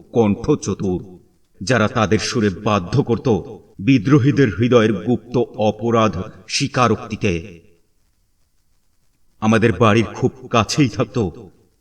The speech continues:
এক চিত্র পরিচালক, যার কাজ ছিল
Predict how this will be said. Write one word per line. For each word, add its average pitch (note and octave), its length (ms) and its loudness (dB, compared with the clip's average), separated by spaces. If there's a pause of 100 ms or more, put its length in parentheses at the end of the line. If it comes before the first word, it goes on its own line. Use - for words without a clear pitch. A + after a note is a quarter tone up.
(760)
এক A#2+ 140 -2 (120)
চিত্র C#3 400 -2
পরিচালক, F2+ 760 -2 (1600)
যার B2 220 2
কাজ A#2+ 280 0
ছিল C3 220 0